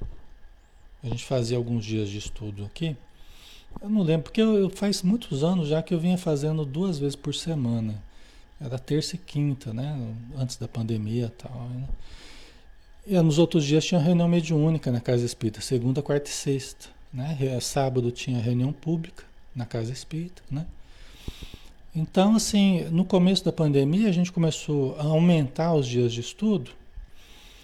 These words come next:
mas não era de segunda a sábado, né?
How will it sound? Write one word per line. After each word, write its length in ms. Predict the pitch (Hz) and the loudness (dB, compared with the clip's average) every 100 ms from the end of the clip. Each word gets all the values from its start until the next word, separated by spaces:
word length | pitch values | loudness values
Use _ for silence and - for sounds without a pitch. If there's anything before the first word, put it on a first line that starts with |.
| - - - | -20 -16 -4
mas 240 | 165 180 | 0 4
não 180 | 202 202 | 6 6
era 320 | 214 208 170 | 6 4 2
de 120 | 131 | 2
segunda 500 | - 143 123 135 127 | -2 0 2 2 2
a 20 | 123 | 0
sábado, 600 | - 117 107 101 104 110 107 - | -2 -4 -4 -6 -8 -10 -12 -10
né? 320 | 123 147 165 | -6 -4 -6